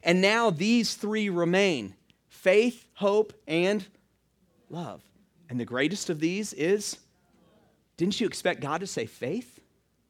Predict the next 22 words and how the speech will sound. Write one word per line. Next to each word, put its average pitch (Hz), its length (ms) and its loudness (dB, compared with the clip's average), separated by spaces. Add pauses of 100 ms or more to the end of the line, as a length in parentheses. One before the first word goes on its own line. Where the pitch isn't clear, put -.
(280)
But 123 80 -12
it's - 200 -14
love. 185 400 -14 (880)
It's 127 200 -12
love. 156 480 -14 (540)
If - 120 -14
you're 135 80 -6
struggling 156 960 -4 (240)
with 147 240 -2 (240)
how 175 240 0
to, 147 200 -2
showing 190 300 -2
how 160 160 0
to 151 80 0
love 165 320 4
and 131 140 -2
demonstrating 160 540 0
how 147 120 0
to 143 80 0
love 156 300 4
because 139 280 -2
maybe 160 320 2